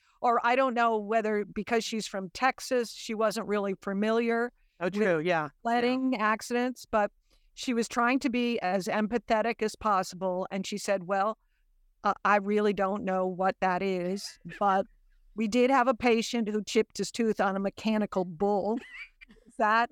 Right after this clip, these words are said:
Speaker 1: what happened? I was like, "Actually, yes, that's very similar to the action of my head." I was like, "I was on a mechanical bull." Okay.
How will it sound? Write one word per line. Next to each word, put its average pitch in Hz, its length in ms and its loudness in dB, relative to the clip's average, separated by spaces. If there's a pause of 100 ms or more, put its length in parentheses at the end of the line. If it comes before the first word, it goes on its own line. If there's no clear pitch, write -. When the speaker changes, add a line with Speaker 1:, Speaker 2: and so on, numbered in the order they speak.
(120)
Speaker 1:
what 240 180 4
happened? 254 540 0 (100)
I 320 80 2
was - 160 0
like, 349 400 -2 (320)
"Actually, 330 420 0
yes, 285 340 2
that's 240 200 -2
very 294 420 2
similar 302 640 0
to 320 180 -2
the 254 160 0
action 254 440 -2 (120)
of 254 120 2
my 254 180 2
head." 254 460 2 (680)
I 254 120 4
was 262 100 -2
like, 254 160 0 (300)
"I 247 160 2
was 247 180 2
on 240 400 2
a 226 60 -2
mechanical 220 580 -4
bull." 190 300 -6 (120)
Okay. 208 300 -4